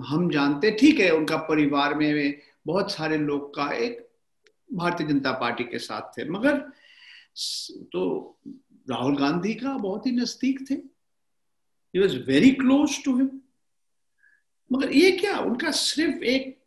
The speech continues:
व्यक्तिगत आकांक्षा, अपने ambition के लिए किया? सब कुछ जो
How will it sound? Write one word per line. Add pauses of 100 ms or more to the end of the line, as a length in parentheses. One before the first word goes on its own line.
(160)
व्यक्तिगत
आकांक्षा,
अपने
ambition
के
लिए
किया? (640)
सब
कुछ
जो